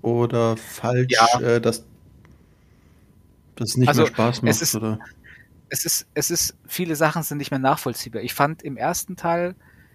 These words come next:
Speaker 2: ähm, viele Aktionen und das Verhalten der Familie alles immer, immer schlüssig.
Speaker 1: Mhm.
Speaker 2: Dass du sagst, okay, äh, die gehen dann jagen und wo dann der Vater mit dem Sohn dann zum Beispiel doch an den Fluss geht, um die Fische zu fangen und dann stellen sie sich an den Wa-, Wasserfall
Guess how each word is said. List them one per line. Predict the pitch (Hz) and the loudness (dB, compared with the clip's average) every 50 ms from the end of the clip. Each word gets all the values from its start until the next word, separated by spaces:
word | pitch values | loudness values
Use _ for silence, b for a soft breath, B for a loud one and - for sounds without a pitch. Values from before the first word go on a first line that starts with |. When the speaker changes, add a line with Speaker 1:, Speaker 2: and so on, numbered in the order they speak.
| b b _ _ - | b b _ _ -2
Speaker 2:
ähm, | 147 143 147 147 147 147 151 151 - - | 0 2 2 2 2 -2 -6 -14 -16 -14
viele | - - - - - - 165 180 190 - | -12 -10 -8 -8 -6 -6 -4 -2 0 0
Aktionen | - 151 - - - - - 147 156 185 190 180 170 156 | 0 -2 -2 -4 -6 -4 -4 -2 -2 -2 -2 -4 -6 -8
und | - 151 - - | -10 -12 -12 -10
das | - 131 - | -8 -6 -4
Verhalten | - 131 110 135 - 127 - - 165 143 | -2 0 2 2 2 2 0 -4 -6 -6
der | 135 | -6
Familie | - - 143 135 143 151 160 160 151 - | -4 -4 -4 -6 -6 -6 -6 -6 -6 -6
alles | 98 135 147 156 156 - - - - - _ | -6 -6 -6 -6 -6 -6 -8 -10 -12 -12 _
immer, | 226 226 170 175 170 170 - | -8 -4 -2 0 0 -2 -2
immer | - 175 175 165 | -2 -2 -2 -2
schlüssig. | - - 165 - - 120 131 | 0 -2 -4 -4 -4 -2 -2
Speaker 1:
Mhm. | 123 110 117 120 131 127 B B B B B B B B B B B B B | -2 -2 -2 -4 -4 -6 B B B B B B B B B B B B B
Speaker 2:
Dass | - 135 123 | -4 -2 0
du | 123 | 0
sagst, | - 135 131 - | 0 0 0 -2
okay, | 147 - - 143 147 160 170 | -6 -4 -2 0 0 0 0
äh, | - - - - 147 143 135 - | -4 -6 -8 -6 -6 -6 -8 -10
die | - 127 | -16 -6
gehen | 120 143 151 151 | -4 -2 -2 0
dann | 143 131 131 | 0 0 2
jagen | 117 113 117 131 170 185 180 180 175 | 4 6 6 6 6 4 0 -6 -10
und | - 139 139 - - | -10 -12 -12 -12 -10
wo | 135 143 | -4 0
dann | 139 139 131 | 2 2 2
der | 131 131 120 | 0 -2 0
Vater | - 131 131 151 - 160 | 2 2 2 2 0 -4
mit | 143 135 - | -6 -6 -8
dem | 135 127 | -8 -8
Sohn | 123 120 135 143 156 151 | -6 -6 -6 -4 -4 -4
dann | 147 135 | -6 -8
zum | - 143 127 | -8 -6 -4
Beispiel | 127 131 - - - | -4 -4 -4 -6 -8
doch | 135 131 - | -8 -6 -6
an | 117 123 | -4 -4
den | 123 117 | -4 -4
Fluss | - - 160 170 - - | -4 -4 -4 -6 -4 -6
geht, | - 151 - | -8 -8 -8
um | 131 127 | -8 -8
die | 123 120 | -8 -6
Fische | - - 160 - 170 - | -6 -4 -4 -6 -6 -8
zu | - 156 | -12 -10
fangen | - - 156 151 156 156 151 | -4 -2 -2 -2 -2 -4 -6
und | 143 139 127 | -4 -2 -2
dann | 127 123 | -2 -2
stellen | - - 147 139 139 | -2 0 0 0 0
sie | 139 135 135 | -2 -6 -8
sich | 135 131 - | -8 -8 -6
an | - 131 | -6 -4
den | 123 120 113 110 - | -4 -4 -4 0 0
Wa-, | 117 143 156 - | 2 2 2 0
Wasserfall | - 127 - - 180 156 - - 170 175 180 196 | 0 -2 0 0 -2 -4 -2 0 0 0 0 -2